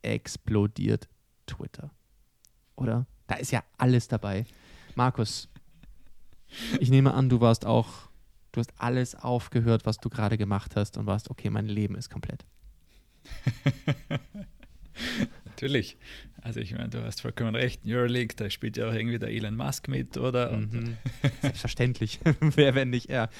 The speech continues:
Speaker 1: Der Pitch ist so, „Okay, also wir implantieren etwas ins Gehirn, damit kann man Gedanken steuern, wir testen es an Affen und wir machen ein Videospiel.“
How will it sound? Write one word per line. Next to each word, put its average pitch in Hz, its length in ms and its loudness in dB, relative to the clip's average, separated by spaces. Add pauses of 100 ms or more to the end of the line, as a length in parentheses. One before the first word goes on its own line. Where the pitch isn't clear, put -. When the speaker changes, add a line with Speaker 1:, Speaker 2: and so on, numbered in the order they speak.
(120)
Speaker 1:
Der 127 80 4
Pitch - 240 2
ist - 120 0
so, 113 100 4 (260)
„Okay, 165 420 -2 (220)
also 139 180 -2
wir 175 140 2
implantieren 208 540 2
etwas 156 240 -2
ins 202 320 0
Gehirn, 170 500 8 (160)
damit 131 220 2
kann - 120 -4
man 147 120 2
Gedanken 143 360 2
steuern, 139 320 2
wir - 140 -6
testen - 380 -4
es 127 120 -4
an - 100 -4
Affen 127 320 -2
und 113 120 -6
wir 113 80 0
machen 113 280 0
ein 113 40 0
Videospiel.“ 117 560 -4